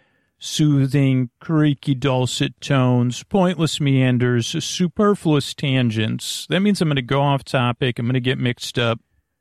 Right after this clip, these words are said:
I'm gonna use kind of this unique voice that I have to keep you company while you fall asleep.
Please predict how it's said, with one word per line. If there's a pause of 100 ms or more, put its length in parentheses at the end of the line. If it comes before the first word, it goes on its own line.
(640)
I'm
gonna
use
kind
of
this
unique
voice
that
I
have
to
keep
you
company
while
you
fall
asleep.